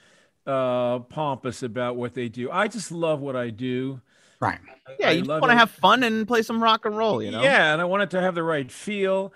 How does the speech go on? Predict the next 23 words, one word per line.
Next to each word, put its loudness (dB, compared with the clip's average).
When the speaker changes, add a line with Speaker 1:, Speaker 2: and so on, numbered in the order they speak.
Speaker 1:
and -4
I -2
want -4
it -10
to, -4
you -6
know, -6
knock -4
me -4
out -2
when -6
I -4
hear -6
it -10
played -4
back. -4
It's -12
what -4
I 0
want. -6
Speaker 3:
Mm-hmm. -8
Speaker 1:
And, -2
you -8